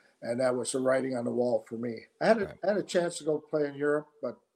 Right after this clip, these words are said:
Speaker 1: I
Speaker 2: Yeah.
Speaker 1: said, "No, thanks. I'm not gonna do that." I actually, I think we reached out to, uh, Phil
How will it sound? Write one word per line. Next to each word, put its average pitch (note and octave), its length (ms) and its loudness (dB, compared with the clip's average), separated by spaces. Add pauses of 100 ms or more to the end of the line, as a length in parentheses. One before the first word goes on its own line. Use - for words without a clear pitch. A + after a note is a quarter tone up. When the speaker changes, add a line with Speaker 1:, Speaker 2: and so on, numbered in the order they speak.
(440)
Speaker 1:
I D3 60 -6
Speaker 2:
Yeah. C#3+ 60 -2
Speaker 1:
said, C3+ 300 -6
"No, C#3+ 140 -2
thanks. C3 560 -10
I'm C3+ 60 -12
not C3 180 -6
gonna B2 140 -8
do A#2+ 160 -10
that." A#2+ 280 -4 (180)
I A#2 100 -6
actually, D3+ 460 -4 (720)
I - 120 -10
think B3 220 -10
we C4 100 -2
reached A3+ 320 -4
out F3 240 0
to, D3+ 260 2
uh, C3 140 0
Phil F#3+ 440 0